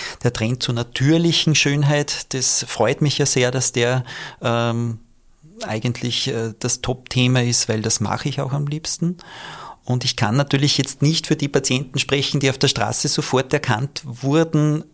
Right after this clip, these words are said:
wie das zustande gekommen ist. Ich hoffe, dass meine Patienten hier eben nicht zu dieser Gruppe gehören. Genau, aber wahrscheinlich entsteht es immer im genauen Abwägen, was möchte der Patient haben.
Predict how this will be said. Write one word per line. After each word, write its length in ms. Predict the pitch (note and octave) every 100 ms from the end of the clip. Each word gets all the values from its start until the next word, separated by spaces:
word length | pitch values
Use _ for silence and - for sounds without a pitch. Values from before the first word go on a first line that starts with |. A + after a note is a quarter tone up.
| _ C#3
wie 580 | B2+ B2+ A#2+ C#3+ E3
das 200 | D#3+ C#3
zustande 520 | - C#3 - A2+ B2+ C3+
gekommen 580 | C3+ - C3 B2+ A#2+
ist. 260 | B2+ D#3 -
Ich 140 | -
hoffe, 360 | C#3 C3 C#3 C3+ - - - - -
dass 380 | B2+ A#2+ B2+
meine 300 | B2 G#2 C3
Patienten 580 | C#3+ C#3+ - C3 B2+ B2+
hier 360 | C3 B2+ C3 C3
eben 260 | B2+ B2+ B2+
nicht 280 | C#3 D3 -
zu 80 |
dieser 240 | D#3 D3 D#3
Gruppe 360 | - D3+ -
gehören. 640 | C#3+ C#3 C3+ C#3 D3 D#3+ D#3+ - - -
Genau, 220 | - A#2
aber 320 | G#2+ A#2 B2+ B2
wahrscheinlich 460 | C3+ A#2+ C#3 D3+
entsteht 320 | D#3 - C3+
es 140 | C#3+ -
immer 320 | D3 E3 D#3+
im 140 | C#3+ C#3
genauen 440 | C3 B2 A#2+ A#2+
Abwägen, 840 | A2+ A#2 - D#3+ D#3+ D#3+ E3 D#3+ - - - - _
was 800 | G3 B2 A#2+ A#2+ B2+ - - -
möchte 440 | C#3 A2+ A#2+ - E3+
der 100 | D#3+
Patient 560 | D#3+ D#3+ D#3 D#3+ D#3+
haben. 280 | D#3+ E3 E3+